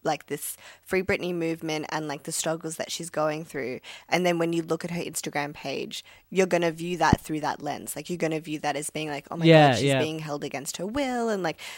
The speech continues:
Speaker 1: she's got no
Speaker 2: Mm.
Speaker 1: control, she's got no independence." And so then you're
Speaker 2: Mm.
Speaker 1: going to then read into those posts and things, and you're gonna be like, "Oh my God, is she trying to say something?" Like, it's always,
Speaker 2: Yeah, yeah.
Speaker 1: it's,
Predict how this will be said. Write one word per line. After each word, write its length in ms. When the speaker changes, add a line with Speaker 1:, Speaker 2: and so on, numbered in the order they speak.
Speaker 1:
she's 260
got 220
no 120
Speaker 2:
Mm. 60
Speaker 1:
control, 460
she's 160
got 160
no 80
independence." 760
And 140
so 120
then 220
you're 220
Speaker 2:
Mm. 20
Speaker 1:
going 220
to 80
then 240
read 200
into 300
those 240
posts 480
and 160
things, 280
and 80
you're 100
gonna 100
be 80
like, 220
"Oh 60
my 100
God, 180
is 80
she 140
trying 220
to 60
say 200
something?" 580
Like, 140
it's 200
always, 460
Speaker 2:
Yeah, 60
yeah. 120
Speaker 1:
it's, 200